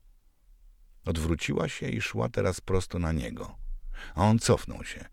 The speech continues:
ponieważ w ręku miała krótki nóż, którego ostrze było wymierzone w jego brzuch. "Spadaj", rzuciła ostro, nie zwalniając kroku.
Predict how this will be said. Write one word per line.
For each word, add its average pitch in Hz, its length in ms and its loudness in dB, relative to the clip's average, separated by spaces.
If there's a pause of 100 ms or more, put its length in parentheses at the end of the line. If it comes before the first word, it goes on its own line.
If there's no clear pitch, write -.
(260)
ponieważ 82 560 6
w 80 100 0
ręku 104 360 8
miała 78 260 4
krótki - 460 0
nóż, 80 380 0 (320)
którego 85 380 6
ostrze - 500 2
było 82 220 6
wymierzone 78 540 4
w 71 40 -2
jego 73 240 2
brzuch. - 500 -8 (1800)
"Spadaj", - 760 -2 (440)
rzuciła 71 480 -2
ostro, 71 380 -4
nie 69 120 -4
zwalniając 67 600 -4
kroku. - 460 -8